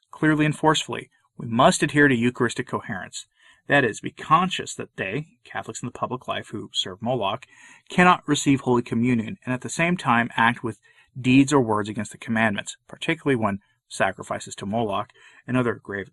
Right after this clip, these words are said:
actions are encouraged. This responsibility weighs particularly over Catholic decision makers in the secular realm." What answer will our bishops give to this very question?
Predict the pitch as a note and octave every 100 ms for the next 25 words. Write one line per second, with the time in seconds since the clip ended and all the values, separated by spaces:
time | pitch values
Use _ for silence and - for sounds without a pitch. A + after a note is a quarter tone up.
0 | _ C#3 A#2 - G#2+ D#2+ - _ - G#2+
1 | G2 - A#2+ - - - _ _ - -
2 | - F#3 A#3+ B3 - F3 D#3+ C#3+ B2+ C#3
3 | A#2+ A2+ - A#2 - A#2+ A2 A2 - _
4 | - G2 A2 G#2+ - D3 C#3 A#2+ A2 A2+
5 | - B2+ B2+ A2 - A2+ B2 B2 A2 -
6 | _ _ _ _ _ _ _ _ _ _
7 | _ _ _ _ D3 B2 B2+ A#2+ A#2+ A#2
8 | A2 A2 - G#2 - G2+ G#2+ G2+ G2+ F#2+
9 | - D#3 - F3